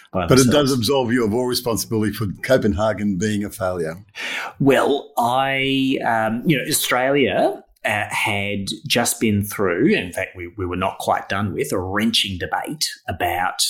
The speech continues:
Speaker 1: the carbon pollution reduction scheme and the, the imminence of Copenhagen, uh, where there was a
Speaker 2: Is
Speaker 1: hope
Speaker 2: this,
Speaker 1: that
Speaker 2: is this
Speaker 1: the
Speaker 2: like
Speaker 1: world
Speaker 2: Gillard or Rudd era?
Speaker 1: This was Rudd.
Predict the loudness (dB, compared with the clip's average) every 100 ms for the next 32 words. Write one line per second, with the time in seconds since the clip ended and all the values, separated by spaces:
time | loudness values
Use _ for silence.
0 | -4 -8 -2 -2 0 -2 -4 -4 -2 -2
1 | -4 -4 -4 -4 -4 -4 -2 -2 -2 -4
2 | -4 -4 -2 -2 -4 -10 -12 -12 -16 _
3 | -2 0 -2 -4 -4 -2 -4 -2 0 0
4 | -2 -4 -6 -6 -6 -2 4 6 4 2
5 | 0 0 0 -2 0 0 0 -2 -2 -2
6 | -4 0 0 -2 0 2 0 -6 _ -20
7 | -20 _ _ 0 0 0 -2 0 0 -2
8 | -4 -4 -2 -2 0 4 6 8 4 2
9 | -4 _ _ 2 4 6 6 4 0 -10
10 | -6 2 4 4 4 2 2 0 0 0
11 | -4 -6 -6 -4 -4 2 4 4 2 2
12 | 0